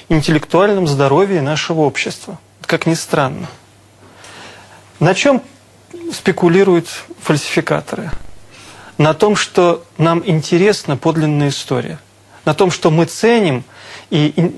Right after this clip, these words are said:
на том, что мы интересуемся тем, что действительно было в прошлом. И поскольку мы этим интересуемся, то мы, мы ценим подлинные источники.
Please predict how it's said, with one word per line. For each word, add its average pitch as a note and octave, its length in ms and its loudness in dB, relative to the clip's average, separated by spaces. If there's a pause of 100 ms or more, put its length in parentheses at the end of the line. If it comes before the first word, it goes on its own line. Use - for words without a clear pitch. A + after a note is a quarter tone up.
на E3 140 2
том, F3+ 160 2
что - 180 -2
мы F3 140 4
интересуемся F3 1000 0
тем, G#3 280 0
что - 180 0
действительно F3+ 720 0
было D#3 260 0
в - 80 -14
прошлом. - 460 -4 (400)
И D3 40 2
поскольку G3 480 0
мы F#3 140 4
этим E3+ 240 0
интересуемся, F3 840 0
то D3 160 0
мы, F#3+ 240 2 (1120)
мы D#3 140 2
ценим F#3+ 500 2 (240)
подлинные E3 520 2
источники. - 720 -6